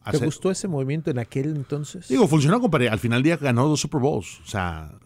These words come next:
Speaker 2: digo, bien, ¿no? O sea, se fue de San Diego. Eh, algo había ahí, había una relación de conocían a los dueños. Eh, Archie Manning, el papá, que había jugado una eternidad también en la N F L, dijo, "¿Sabes qué? No es un fit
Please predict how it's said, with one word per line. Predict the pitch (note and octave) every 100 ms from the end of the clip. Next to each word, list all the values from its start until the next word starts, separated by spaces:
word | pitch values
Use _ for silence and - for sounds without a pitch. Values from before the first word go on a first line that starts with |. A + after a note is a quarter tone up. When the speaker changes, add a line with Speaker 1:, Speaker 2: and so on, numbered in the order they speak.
| -
Speaker 2:
digo, | G#2 A2 G#2 E2+ - _ _ _ _ _ - _ - -
bien, | A2+ C#3 B2
¿no? | A#2+ C#3+
O | A2
sea, | A2+
se | G2+ A#2
fue | A#2+ B2
de | C#3
San | D3+
Diego. | D3 D#3 D#3 D#3+ D#3 - _
Eh, | - G#2 -
algo | A#2 C#3 C#3 D3
había | C3 B2
ahí, | B2 B2 B2+
había | A2 A2 A2 A#2
una | B2
relación | B2+ B2 G#2+ - G#2 G#2+ A2+
de | A2+ G2+ F2+ - _ _
conocían | - B2 G#2 - A2
a | A#2
los | B2 A#2
dueños. | D3 D3 C#3 C3 C3 B2+ - _ _ -
Eh, | G2 G2
Archie | G2 G2+ - B2+
Manning, | A#2 A2
el | A#2+
papá, | A2 F2 G2+ G2 G#2
que | G2+
había | F#2+ F#2
jugado | - G#2 G2
una | G2+ G#2
eternidad | - G#2+ G#2 G2 F#2+
también | G#2 G2+
en | G2+
la |
N | G2+
F | G2+
L, | G2+
dijo, | F#2+ F2
"¿Sabes | - F#2+
qué? | - B2+
No | A2+ F2+
es | G2
un | C#3 -
fit | B2